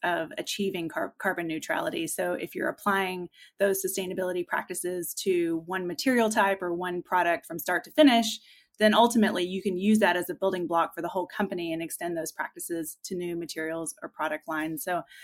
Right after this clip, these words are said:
I think it should be built on a really strong foundation of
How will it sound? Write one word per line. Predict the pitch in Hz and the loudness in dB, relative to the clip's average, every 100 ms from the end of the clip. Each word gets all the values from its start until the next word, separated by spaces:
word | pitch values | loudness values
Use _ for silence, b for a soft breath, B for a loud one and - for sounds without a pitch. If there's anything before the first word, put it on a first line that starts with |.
| B B - | B B -4
I | |
think | 220 208 214 | 2 2 0
it | 190 | -4
should | - 233 | 0 0
be | 214 196 | 0 -2
built | - 185 180 | 0 -2 0
on | 180 170 160 | -2 -2 -2
a | - 175 | -4 0
really | 202 202 180 | 4 4 2
strong | - 175 170 | -2 -4 -2
foundation | 170 175 180 - 180 180 | -4 -2 -4 -4 -6 -6
of | 170 170 | -6 -8